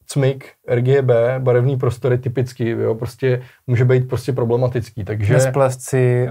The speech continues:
Speaker 2: při vytváření dokumentu pixely s milimetrama nebo centimetrama.
Speaker 1: Ano, prostě tohle mít jako naprosto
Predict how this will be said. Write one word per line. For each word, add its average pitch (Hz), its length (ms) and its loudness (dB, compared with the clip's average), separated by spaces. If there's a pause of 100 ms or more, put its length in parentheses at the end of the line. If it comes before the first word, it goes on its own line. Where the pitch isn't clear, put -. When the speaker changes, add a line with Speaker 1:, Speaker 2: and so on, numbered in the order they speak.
(140)
Speaker 2:
při 120 300 0
vytváření 123 500 0
dokumentu 117 460 -2
pixely 120 600 -2
s 117 100 -14
milimetrama 110 680 -4
nebo 110 200 -6
centimetrama. 107 760 -4
Speaker 1:
Ano, 113 300 0
prostě - 260 -6
tohle 139 280 2
mít 143 240 0
jako 139 260 0
naprosto 131 520 -2